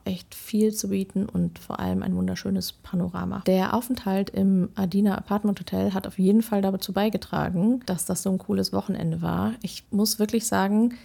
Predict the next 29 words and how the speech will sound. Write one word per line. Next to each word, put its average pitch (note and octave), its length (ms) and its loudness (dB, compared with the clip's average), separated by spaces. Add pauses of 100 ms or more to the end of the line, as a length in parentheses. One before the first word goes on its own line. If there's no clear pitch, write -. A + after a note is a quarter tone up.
(600)
dass F#3+ 220 0
mich F#3+ 100 0
das - 180 -4
Konzept - 720 -4 (220)
echt G#3 280 -2
überzeugt A#3+ 460 0
hat. E3 120 -2
Ich F3+ 120 -8
habe G3 100 -2
am F#3+ 120 0
Anfang G#3 360 2
gedacht, G#3 240 0
so, F3 140 -2
"Na E3+ 180 0
gut, - 260 -8
also F3+ 200 -2
wofür G3+ 240 -4
brauche G3+ 240 -2
ich G3+ 100 -6
jetzt G#3 240 -6
eine D#3+ 80 -10
Küche? C4+ 600 -4
In G3 120 2
meinem F3+ 320 0
Zimmer B3+ 440 2
nutze G3+ 280 2
ich - 180 -6
eh G3+ 140 6
nicht." C4 420 2